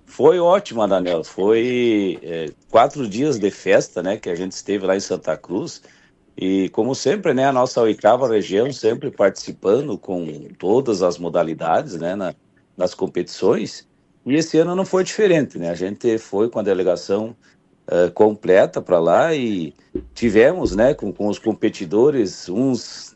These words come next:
eh, lograram êxito em conquistar os troféus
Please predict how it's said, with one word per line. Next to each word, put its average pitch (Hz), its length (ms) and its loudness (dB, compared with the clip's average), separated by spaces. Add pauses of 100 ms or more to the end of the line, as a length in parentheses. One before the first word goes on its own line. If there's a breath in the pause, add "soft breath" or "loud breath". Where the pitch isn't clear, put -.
eh, 90 400 2
lograram 104 560 2
êxito 135 560 0
em 90 300 -8 (160)
conquistar 92 680 -2
os 104 140 -2
troféus 104 640 0